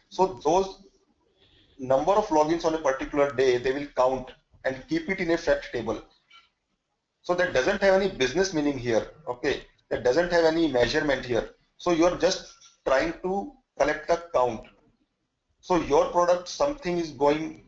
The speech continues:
you are going to Flipkart, any website, you are clicking on a particular product. So they will just say, "Okay, this user has clicked this many times." So that means the,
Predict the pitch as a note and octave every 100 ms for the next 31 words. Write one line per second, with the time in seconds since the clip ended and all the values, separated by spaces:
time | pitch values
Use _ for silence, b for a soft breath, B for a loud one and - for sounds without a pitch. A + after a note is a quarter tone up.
0 | - C#3 C#3 C3+ D3 D3 - - C#3 -
1 | C#3+ C3 C3+ C3 C3 C3 C3+ C3 - C#3
2 | - D3+ C#3 C3+ C3 B2+ - C3+ - B2+
3 | - _ B2 B2 B B B D#3+ E3 F3+
4 | D#3 D#3 D#3+ D3 C#3+ C3 D#3+ E3 D#3 D3
5 | - D3 B2 B2+ B2 B2 B2 G#2+ - -
6 | _ _ _ - C3+ C3+ - _ E3+ D3
7 | A#2 A2 A2+